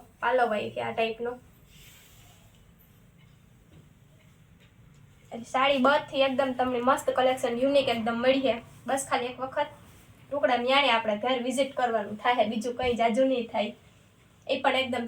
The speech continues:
સસ્તા ભાવમાં. ગોલા પટોલા કહેવાય ને ઈ. આ જો આ બધાયનો all time evergreen favorite color. રામા કલરમાં આ છે એનો બ્લાઉઝ પીસ. પહેલા બ્લાઉઝ જોઈ લઈએ, પછી તમે બધાયની ફરમાઈશ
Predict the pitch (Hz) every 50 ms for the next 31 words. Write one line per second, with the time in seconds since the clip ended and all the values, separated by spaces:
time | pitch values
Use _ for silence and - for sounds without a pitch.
0 | - - 269 311 - - 254 226 240 254 254 254 254 254 226 - 233 233 - -
1 | - - - - - - - - - - - - - - - - - - - -
2 | - - - 240 262 254 233 220 - 240 - - 254 220 220 220 220 247 269 311
3 | 311 285 247 220 220 220 233 226 - - - _ _ - - - - - - -
4 | - 240 240 220 262 254 240 233 220 220 254 277 269 262 247 233 233 226 233 254
5 | 254 240 240 247 247 240 240 240 247 247 247 247 226 233 233 220 214 214 254 240
6 | 247 247 233 220 214 - 240 247 254 240 - - - - - - - - - -
7 | - - - - - - _ - - 247 254 262 254 240 240 247 240 233 226 226
8 | 226 233 240 285 247 254 233 226 220 220 240 240 247 262 269 - - 277 294 294
9 | - - - - - 233 240 233 220 240 247 262 269 262 - 269 269 277 285 294
10 | 254 226 247 247 - 233 233 233 233 233 226 220 240 262 262 240 240 233 226 233
11 | 254 277 - - - - - - - - - - - - - - - _ _ -
12 | - _ _ - - 277 277 277 262 254 247 254